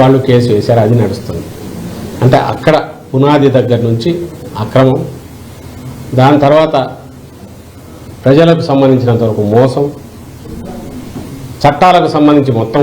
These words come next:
ఉల్లంఘన, ఏ చట్టం ఫాలో కాలేదు, ఓ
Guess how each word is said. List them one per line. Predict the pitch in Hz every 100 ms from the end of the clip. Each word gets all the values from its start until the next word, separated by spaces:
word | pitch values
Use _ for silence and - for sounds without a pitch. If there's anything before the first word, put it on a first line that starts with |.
| 123
ఉల్లంఘన, | 113 139 139 135 139 - - 131 - - - - - - - 110
ఏ | 147 160
చట్టం | 151 160 147 -
ఫాలో | 127 127 120
కాలేదు, | 117 113 156 - - - - - - - - - -
ఓ | 117